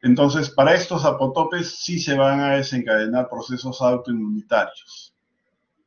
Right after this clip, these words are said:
¿ok? Y en la medida que los autoanticuerpos forman complejos inmunes con las apoptopes, bueno, se van a desencadenar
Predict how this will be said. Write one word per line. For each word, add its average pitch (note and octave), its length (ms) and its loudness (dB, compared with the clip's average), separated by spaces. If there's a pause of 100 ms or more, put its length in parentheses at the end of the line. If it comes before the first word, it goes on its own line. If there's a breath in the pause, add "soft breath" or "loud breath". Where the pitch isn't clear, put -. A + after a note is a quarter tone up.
(180)
¿ok? A2+ 200 -12 (560)
Y A#2+ 60 -4
en A#2 60 0
la A#2+ 80 0
medida D3 420 2
que C3 80 -2
los A#2+ 180 -2
autoanticuerpos C#3 880 -2
forman C#3 320 4
complejos C3+ 680 0
inmunes C3+ 400 6
con B2+ 120 -4
las B2+ 140 0
apoptopes, D3 580 -4
bueno, A#2+ 440 -6
se - 180 -14
van A2+ 240 -4
a A#2 100 0
desencadenar A2 800 0